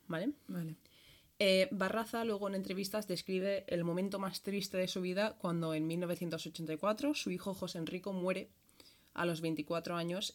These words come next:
Speaker 1: eh, en un robo callejero.
Speaker 2: <clears throat> ¿Qué dices?
Speaker 1: Sí. Tres años más tarde,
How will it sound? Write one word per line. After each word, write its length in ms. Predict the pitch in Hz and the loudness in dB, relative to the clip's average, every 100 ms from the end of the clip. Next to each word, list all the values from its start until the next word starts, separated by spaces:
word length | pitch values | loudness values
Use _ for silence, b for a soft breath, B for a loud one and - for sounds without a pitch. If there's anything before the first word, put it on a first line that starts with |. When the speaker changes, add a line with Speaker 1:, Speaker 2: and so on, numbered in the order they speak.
| - | -2
Speaker 1:
eh, 380 | 156 143 127 - | 0 0 -2 -2
en 80 | 151 | 0
un 120 | 151 | 0
robo 260 | 156 151 | 0 0
callejero. 400 | 160 143 147 - - - _ - B B B B B B B - _ _ | 0 -4 -6 -12 -18 -20 _ -20 B B B B B B B -20 _ _
Speaker 2:
<clears throat> 480 | - - - - - | 2 4 4 -2 -4
¿Qué 160 | 226 | 2
dices? 720 | 233 277 269 214 185 175 - - - - | 8 8 6 2 4 4 2 -2 -8 -8
Speaker 1:
Sí. 200 | 156 - - _ - B B B B B - - - - - - - | -8 -8 -14 _ -20 B B B B B -16 -16 -18 -18 -20 -16 -2
Tres 240 | 202 196 | 0 2
años 300 | 190 180 165 | 2 2 0
más 180 | 170 165 | -2 -2
tarde, 380 | 196 208 233 | -2 0 -2